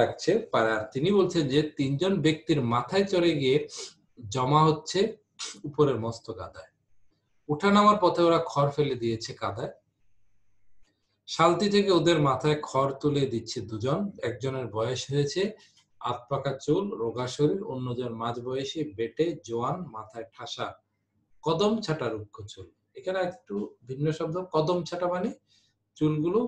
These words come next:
কদম ফুলের মতো খাড়া খাড়া, এটাকে বলা কদম ছাটা রুক্ষ চুল।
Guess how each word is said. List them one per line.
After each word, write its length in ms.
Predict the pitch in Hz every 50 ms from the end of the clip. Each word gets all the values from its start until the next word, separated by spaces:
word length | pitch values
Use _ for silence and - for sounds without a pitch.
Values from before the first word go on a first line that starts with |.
| - - -
কদম 240 | 139 139 151 147 143 -
ফুলের 220 | - 143 139 135 131 135
মতো 140 | - - 151 151 -
খাড়া 240 | - 117 104 101 101 -
খাড়া, 200 | _ _ - - _ _ _ -
এটাকে 240 | 113 104 120 117 117 113 117
বলা 160 | 113 113 113 - -
কদম 260 | 123 117 110 117 113 107 104
ছাটা 220 | - 113 113 - 143 139
রুক্ষ 220 | 107 101 - _ - - 104 104
চুল। 180 | - - 92 87